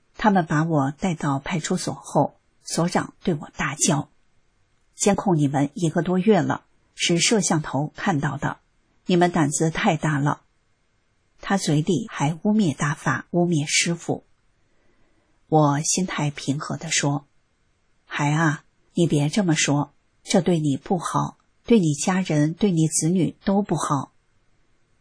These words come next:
他听后也不凶了，转身就走了。这时又进来两个警察，开口就骂大法。我告诉他们：“你们不准这么说，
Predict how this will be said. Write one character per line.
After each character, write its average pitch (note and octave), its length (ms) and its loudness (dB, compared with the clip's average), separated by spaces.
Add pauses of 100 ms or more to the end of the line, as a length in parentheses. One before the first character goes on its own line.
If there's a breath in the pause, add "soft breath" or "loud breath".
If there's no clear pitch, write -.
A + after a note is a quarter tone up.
(260)
他 - 160 -6
听 D#3 240 0
后 - 340 -2 (220)
也 D3 180 -2
不 F3 140 -4
凶 A3 300 0
了， D#3 220 -4 (140)
转 - 260 -4
身 G#3+ 280 0
就 D#3+ 160 -4
走 - 260 -6
了。 C#3 240 -6 (1120)
这 - 200 0
时 C#3 360 0 (180)
又 A#3 220 4
进 D3 220 0
来 C#3 260 -4
两 D3+ 160 -2
个 E3 120 -10
警 D3 220 -4
察， C3+ 360 -6 (380)
开 A3+ 240 0
口 - 240 -6
就 - 120 -2
骂 D3 220 -4
大 D3 220 -6
法。 - 300 -4 (1000)
我 D3+ 320 0
告 D#3 140 -2
诉 - 140 -6
他 D3+ 200 -6
们 - 240 0 (720)
：“你 F3 100 2
们 E3 160 2
不 A#3 140 2
准 C#3+ 260 -2
这 D3+ 140 -4
么 D3+ 100 -2
说， C#3+ 400 0